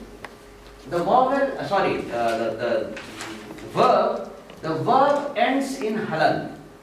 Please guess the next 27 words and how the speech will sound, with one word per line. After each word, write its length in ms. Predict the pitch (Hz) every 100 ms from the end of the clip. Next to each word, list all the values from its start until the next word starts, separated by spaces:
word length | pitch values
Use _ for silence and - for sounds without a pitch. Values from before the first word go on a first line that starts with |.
| - -
You 120 | 175 175
remove 480 | 175 185 311 - 262
the 100 | 226
halan 540 | - - - - - - - -
And 240 | 180 175
then 240 | 240 254 -
add 400 | 208 226 - 190
those 280 | 196 196
tita, 240 | 202 - 185
hanti, 380 | 170 151 143 160
sida, 420 | 143 135 131 127
tha. 240 | - - - - - - - - - - - -
Remove 460 | 135 160 269 285
the 80 | 277
halant 580 | 262 233 196 185 - - - - - -
and 220 | 165 160
then 200 | 240 247
add 380 | 180 202 202 160
all 220 | 170 175
those 220 | 165 165
things 240 | 160 156 143
which 180 | 139
were 220 | 127 127 120
written 460 | - 175 226 - - - - -
in 100 | 135
the 80 | 165
short 320 | - 143 135